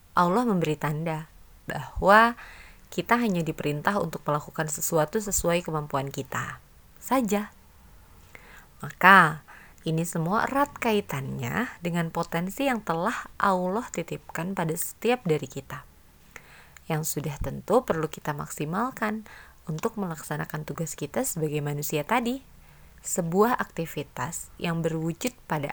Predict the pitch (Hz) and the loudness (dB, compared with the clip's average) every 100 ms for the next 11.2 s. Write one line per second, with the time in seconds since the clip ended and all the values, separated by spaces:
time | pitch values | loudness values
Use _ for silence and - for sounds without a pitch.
0 | - 175 180 202 254 254 254 226 165 156 | -6 -6 -4 -4 -2 -2 -2 -4 -4 -4
1 | 180 - 254 220 165 151 - 151 151 156 | -8 -6 -4 -2 -4 -6 -6 -4 -4 -4
2 | 180 247 247 180 151 165 151 147 131 - | -4 -4 -2 -2 -4 -6 -6 -6 -6 -8
3 | 135 160 208 - - - - 170 165 165 | -8 -8 -12 -16 -20 -12 -2 0 0 -2
4 | 165 170 240 - 175 160 147 160 196 165 | -4 -2 -2 -2 -4 -6 -6 -4 -4 -4
5 | 139 160 170 - 156 151 143 - 139 - | -4 -4 -4 -6 -4 -4 -4 -10 -14 -14
6 | - - - - - - - - - - | -20 -20 -20 -20 -20 -20 -20 -20 -20 -20
7 | - - - - - - - - 180 190 | -20 -20 -20 -20 -20 -20 -14 -4 0 2
8 | 262 247 170 101 147 147 - 151 139 - | 2 2 0 0 -2 -4 -6 -8 -8 -2
9 | 220 214 208 208 196 202 208 196 - 196 | 0 0 -4 -2 -2 -2 -2 -4 -2 0
10 | 190 190 196 - - - 190 190 196 202 | 2 0 -2 -6 -8 -4 -4 -2 -2 0
11 | 233 | -2